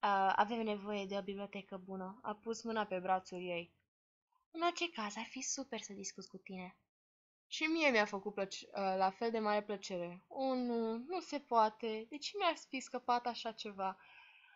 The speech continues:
Mi-e greu să încerc să, uh, să-mi,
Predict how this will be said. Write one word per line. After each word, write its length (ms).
Mi-e 180
greu 260
să 180
încerc 380
să, 520
uh, 260
să-mi, 500